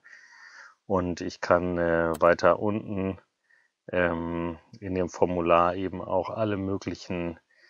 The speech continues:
äh, Datenbanken und Länder auswählen, also auch relativ exotische Länder wie Taiwan oder,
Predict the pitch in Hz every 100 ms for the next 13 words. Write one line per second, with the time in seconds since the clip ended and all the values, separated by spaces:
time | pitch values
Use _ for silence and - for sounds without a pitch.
0 | _ _ _ - 92 87 95 92 107 98
1 | 90 92 98 98 90 95 90 98 113 95
2 | 104 95 101 98 98 - 95 92 95 95
3 | 95 92 90 92 92 95 87 - 92 87
4 | - - - - - 131 107 - 101 95
5 | 95 95 92 92 85 82 - - 110 117
6 | 104 98 95 92 92 92 90 87 87 85